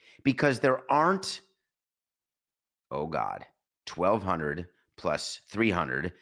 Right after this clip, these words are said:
fifteen hundred plus fifteen hundred. What is it, fifteen hundred and thirty-two?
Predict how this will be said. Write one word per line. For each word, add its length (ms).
fifteen 520
hundred 500
plus 440
fifteen 480
hundred. 320
What 140
is 120
it, 60
fifteen 360
hundred 320
and 220
thirty-two? 1040